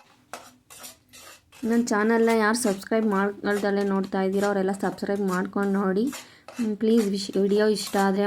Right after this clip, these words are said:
ಒಂದ್ ಲೈಕ್ ಮಾಡಿ, ಶೇರ್ ಮಾಡಿ, ಸಪೋರ್ಟ್ ಮಾಡಿ. ನೋಡಿ,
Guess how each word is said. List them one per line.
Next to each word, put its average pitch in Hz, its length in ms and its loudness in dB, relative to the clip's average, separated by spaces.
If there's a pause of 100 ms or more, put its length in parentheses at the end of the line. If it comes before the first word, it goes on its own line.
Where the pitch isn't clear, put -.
ಒಂದ್ 196 160 0 (100)
ಲೈಕ್ 196 220 -2 (100)
ಮಾಡಿ, 190 220 0 (100)
ಶೇರ್ 196 280 0 (100)
ಮಾಡಿ, 190 240 0 (440)
ಸಪೋರ್ಟ್ 208 400 -2 (100)
ಮಾಡಿ. 190 280 2 (1300)
ನೋಡಿ, 208 240 2